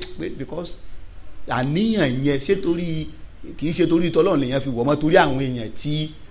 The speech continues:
wọ́n ń bọ̀ lèèyàn fi mú náà. Irú ìmánì ìranù wo ni ìmánì yẹn? Kó o torí ẹni wọ̀ gan nínú súnà ni. Tánàbí bá fẹ́ gbàlejò,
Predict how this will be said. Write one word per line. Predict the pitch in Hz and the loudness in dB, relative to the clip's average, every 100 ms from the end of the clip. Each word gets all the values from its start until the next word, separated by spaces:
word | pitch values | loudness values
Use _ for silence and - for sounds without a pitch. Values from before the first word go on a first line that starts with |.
| - | 0
wọ́n | 156 | 2
ń | 165 | 4
bọ̀ | 147 127 | 2 2
lèèyàn | 120 113 113 | 0 -2 -4
fi | 113 | -6
mú | 107 | -4
náà. | - - | -2 0
Irú | 196 202 | 0 0
ìmánì | 208 214 208 | -2 -2 0
ìranù | 151 131 135 120 120 | 2 2 2 0 -2
wo | 131 | -2
ni | 233 127 120 - - - - - - 147 | -2 -4 -4 -6 -8 -10 -12 -10 -4 0
ìmánì | 156 160 156 135 | 4 6 6 2
yẹn? | 131 - | 0 10
Kó | 247 | 12
o | 208 | 12
torí | 208 208 233 233 | 12 10 12 8
ẹni | 202 196 196 | 8 4 2
wọ̀ | 185 160 165 160 | 2 8 8 8
gan | 175 180 | 4 4
nínú | 202 180 | 2 0
súnà | 190 208 180 | 0 2 4
ni. | 131 139 - - - - - - - - - - - - - - | 4 0 -4 -10 -12 -14 -14 -12 -12 -12 -16 -18 -18 -18 -16 2
Tánàbí | 208 233 202 | 8 8 8
bá | 190 | 6
fẹ́ | 185 196 | 6 6
gbàlejò, | 180 156 147 143 | 8 8 8 4